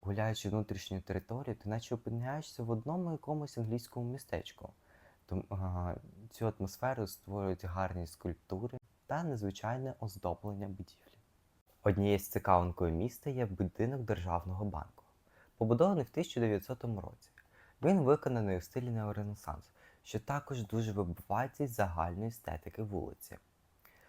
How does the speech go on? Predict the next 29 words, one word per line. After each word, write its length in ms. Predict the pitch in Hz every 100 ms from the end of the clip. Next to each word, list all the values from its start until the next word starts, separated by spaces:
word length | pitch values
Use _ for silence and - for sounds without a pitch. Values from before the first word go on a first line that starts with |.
| - - -
Взагалі 400 | - 127 175 247
ідея 260 | 165 143 135
про 220 | - 113
побудову 460 | 113 110 123 127 104
банку 380 | - - - 113
виникла 400 | 104 156 165 117
ще 180 | - 107
у 40 |
тисяча 340 | 123 165 -
вісімсот 380 | 117 113 110 135
дев'яносто 420 | 131 127 127 -
другому 460 | 135 131 107 87 82
році, 360 | 80 - - - _ - - - -
але 220 | 90 92
оскільки 460 | 95 - 110 -
поряд 360 | 104 117 113 92
знаходився 500 | 90 - 101 104 107
Успенський 460 | 104 - 120 120 127
собор, 400 | - 139 185 202 - - -
то 120 | - 214
будівництво 540 | 156 123 117 127 110
було 240 | 87 87
заборонено. 640 | 90 82 76 76 73 78 - _ _ _ _ _ _
Однак 520 | 90 82 98 87 - _ _ _
в 40 |
тисяча 280 | 156 - 113
вісімсот 380 | 104 107 - 117
дев'яносто 400 | 90 85 80 80
шостому 640 | - 78 76 - 107 135